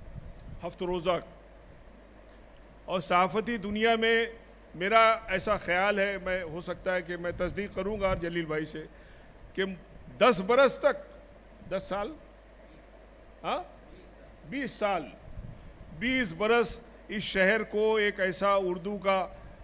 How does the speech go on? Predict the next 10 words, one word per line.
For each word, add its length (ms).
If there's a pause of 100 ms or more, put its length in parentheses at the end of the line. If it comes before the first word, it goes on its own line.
(260)
हफ्त 240
रोज़ा 360
अखबार 460 (140)
मैसर 440
कराया 500 (1600)
इन 140
चार 340
अफराद 320
ने, 160 (2250)
जिसमें 540